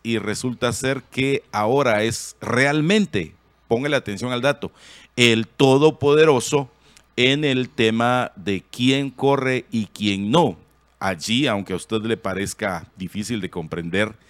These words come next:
eh, encontramos desde personas que han sido señaladas de diversos delitos, porque cuando uno piensa en un delito de esta naturaleza, piensa que solo hay narcos. No, mire, los narcos se quedaron en pañales,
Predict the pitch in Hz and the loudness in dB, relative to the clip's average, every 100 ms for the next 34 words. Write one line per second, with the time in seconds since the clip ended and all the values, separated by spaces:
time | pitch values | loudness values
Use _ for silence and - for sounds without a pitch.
0 | - - - _ - 87 87 92 98 92 | -20 -20 -20 _ -8 -6 -4 -6 -8 -8
1 | 90 92 107 101 107 117 117 - - _ | -8 -4 4 4 4 0 -6 -12 -16 _
2 | _ _ - 92 82 90 92 87 80 92 | _ _ -6 -6 -4 -4 -2 -4 -4 -8
3 | 85 107 107 117 - 101 101 110 107 101 | -6 -4 -2 -2 -4 -6 -4 -2 -2 -2
4 | 92 85 85 95 101 95 90 82 82 95 | -6 -6 -6 -4 -4 -4 -4 -4 -2 -2
5 | - 110 - 95 90 123 - 107 98 - | -4 -8 -6 -4 0 0 0 -2 -2 -6
6 | - - _ _ _ 87 - - 92 85 | -10 -16 _ _ _ -18 -14 -6 -4 -2
7 | 104 113 - 120 120 104 110 113 110 113 | -2 -2 0 -2 -2 -6 -4 -2 -4 -2
8 | 117 - 113 101 104 113 110 110 87 87 | -6 -4 -4 -4 -4 -6 -6 -8 -8 -4
9 | 113 110 110 120 175 175 87 - - 165 | -2 0 0 0 0 -2 -8 -10 0 4
10 | 240 233 202 208 143 107 143 175 185 139 | 4 2 0 0 -2 -2 -2 -2 -4 -8
11 | - 110 135 156 127 98 - 90 95 131 | -4 -2 0 0 -4 -6 -4 -4 0 0
12 | 156 127 85 - | 0 -2 -6 -14